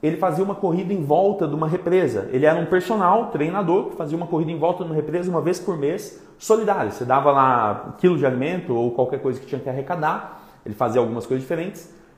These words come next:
E tinha a volta de três quilômetros, de cinco quilômetros, de, eu acho que era dois e meio, né? Então, dois e meio, cinco, sete e meio, dez. E todo mês a gente tava lá participando.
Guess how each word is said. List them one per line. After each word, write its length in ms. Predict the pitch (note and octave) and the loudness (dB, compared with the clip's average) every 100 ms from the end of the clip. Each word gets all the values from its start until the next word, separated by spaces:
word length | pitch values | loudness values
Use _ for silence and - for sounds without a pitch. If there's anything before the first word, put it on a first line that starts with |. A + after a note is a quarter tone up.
| - | -6
E 200 | F#3+ A3+ | -4 -4
tinha 460 | A3 G#3+ D#3+ G#2+ - - | -4 -4 -4 -6 -10 -6
a 100 | C#3+ | 2
volta 380 | D3 E3+ - | 4 4 4
de 140 | B2+ C3+ | -2 0
três 280 | D3 D3 D3 | 0 0 -2
quilômetros, 720 | G3+ F#3+ G3 F#3+ - F#3+ C#3 | -2 0 -2 -6 -6 -6 -4
de 120 | C#3 | -6
cinco 340 | - F#3 F#3 | -6 -6 -6
quilômetros, 880 | D#3+ F3 F3 F#3 F#3 E3+ F#3 E3+ C3 | -2 2 2 0 -4 -6 -4 -4 -4
de, 640 | B2+ D3 D3 C#3 C3 B2 A#2 - | -2 0 0 2 0 0 -2 -6
eu 60 | C3 | -4
acho 120 | C3+ | -2
que 80 | D#3 | 0
era 120 | C#3 | 2
dois 280 | C3+ E3 D3 | 2 2 2
e 40 | |
meio, 260 | B2 G#2 G2+ | 0 0 0
né? 140 | A#2 | -4
Então, 200 | A2+ A#2 | -4 -4
dois 280 | A2+ D#3+ D3+ | 2 2 2
e 20 | |
meio, 320 | D3 F#3 F3 | 0 0 0
cinco, 380 | - - G3 F#3 | -4 -6 -6 -6
sete 340 | - D#3+ E3 D3 | -4 -4 -4 -4
e 40 | |
meio, 220 | D3+ F3 | -2 -2
dez. 480 | B2+ D3+ F#3+ - - - - _ _ _ | 0 -2 -4 -10 -18 -20 -20 _ _ _
E 80 | - | -10
todo 480 | - - A3+ A#3 C4 | -6 0 0 2 0
mês 280 | G3+ F#3+ G3+ | 2 2 2
a 60 | |
gente 260 | F#3 F#3 - | -2 -6 0
tava 240 | F3+ F3 | 0 2
lá 200 | G3 E3+ | 0 -2
participando. 1080 | F#3 E3+ F3 - G#3 - A#3 A#3+ C3+ G#2+ - | 0 -2 -2 -6 -2 2 4 2 -2 -4 -10